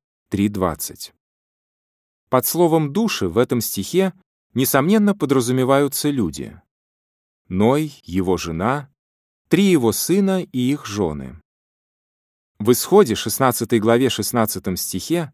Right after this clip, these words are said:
где записано повеление о манне, которое Бог дал израильтянам,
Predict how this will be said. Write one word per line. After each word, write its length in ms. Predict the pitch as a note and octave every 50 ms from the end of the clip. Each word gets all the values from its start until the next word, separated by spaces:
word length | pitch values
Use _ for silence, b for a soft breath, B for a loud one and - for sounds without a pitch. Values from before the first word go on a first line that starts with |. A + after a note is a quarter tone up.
| _ _ _ _ _ _ _ _ _ -
где 220 | G#2 G#2 G2+ C#3+
записано 520 | C3+ D3+ D#3+ D#3 F#3 E3 - E3+ D#3 D#3 D3
повеление 640 | - C#3+ B2+ C#3 C#3+ D3+ D#3 D3+ C#3+ C#3 C3 B2+ A#2+ -
о 140 | A#2+ B2 B2+
манне, 480 | C#3+ D#3 D#3 D3 C3 A2+ G2+ F#2+ E2+
которое 500 | - - - A2 - - C3 B2 B2 B2
Бог 280 | A2+ A2+ C#3 B2+ G#2+ G#2
дал 260 | G#2 A#2+ A2+ G2+ F#2
израильтянам, 840 | E2+ - F#2 F#2 F2+ F2 E2 E2 - D#3 E3+ F3+ F3 E3+ E3 D#3